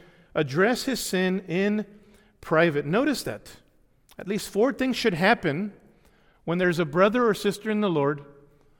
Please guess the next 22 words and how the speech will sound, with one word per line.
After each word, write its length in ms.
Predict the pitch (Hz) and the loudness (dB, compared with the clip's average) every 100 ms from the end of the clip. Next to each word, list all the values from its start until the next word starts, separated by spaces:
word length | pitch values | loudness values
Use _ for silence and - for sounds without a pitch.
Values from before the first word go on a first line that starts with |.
| _ - | _ -4
that 180 | 165 175 | -2 -2
you 320 | 143 196 233 | -2 -2 0
believe 640 | 269 233 185 185 175 - | 0 2 2 0 -2 -6
is 120 | 160 160 | -6 -4
in 120 | 147 | -6
sin. 420 | - 147 113 85 - _ _ _ | -4 -4 -6 -10 -18 _ _ _
Four 220 | 202 220 | 2 2
things 280 | - 202 175 | 2 0 2
at 120 | 165 | -2
least. 380 | 120 87 - - - - - | -4 -10 -14 -20 -20 -20 -8
One, 460 | 151 220 254 254 - - _ _ - | 0 2 2 0 -6 -20 _ _ -6
you 100 | 202 | -2
need 80 | 254 | 0
to 100 | 226 | 0
do 160 | 220 | 0
this. 460 | 196 226 - - - - - | 4 4 2 -4 -14 -20 -10
Before 680 | 165 160 - 220 269 285 240 165 | -6 -6 0 4 4 4 0 -6
you 140 | 185 | -2
go 320 | 156 214 233 | 2 4 4
and 220 | 208 180 | 2 -2
confront 460 | 185 165 - 220 202 | -4 -4 -2 -2 -2
them, 240 | 143 160 | -4 -4